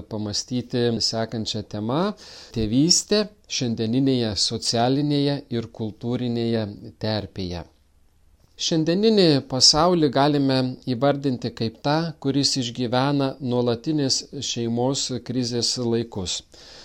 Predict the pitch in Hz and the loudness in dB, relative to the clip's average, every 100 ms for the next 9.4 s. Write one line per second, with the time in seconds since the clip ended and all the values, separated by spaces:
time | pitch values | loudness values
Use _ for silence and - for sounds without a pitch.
0 | - - 131 139 165 165 151 - 131 123 | -18 0 4 8 8 8 4 2 0 0
1 | 175 170 120 - 123 131 185 180 156 - | -2 -2 0 0 0 0 2 2 0 -2
2 | 123 143 131 147 135 135 135 131 123 120 | 0 0 2 4 6 4 4 -2 0 0
3 | 120 117 120 147 151 120 117 117 117 113 | 0 -2 2 2 2 -2 -2 -2 -2 -2
4 | 202 208 - - - - 143 147 151 165 | -4 -6 -8 -20 -20 -6 0 2 4 2
5 | 147 156 147 139 - 135 123 131 139 135 | 4 2 2 0 -2 -4 -2 -2 0 0
6 | 135 123 127 - 127 127 - 127 123 120 | 2 2 0 0 -2 -2 -4 -4 -4 -4
7 | 117 113 123 113 87 - - _ _ _ | -4 -4 -4 -4 -4 -6 -8 _ _ _
8 | _ - 127 180 156 - 226 180 117 - | _ -10 -4 0 0 0 0 0 -2 -2
9 | - 127 127 151 | -4 -2 0 0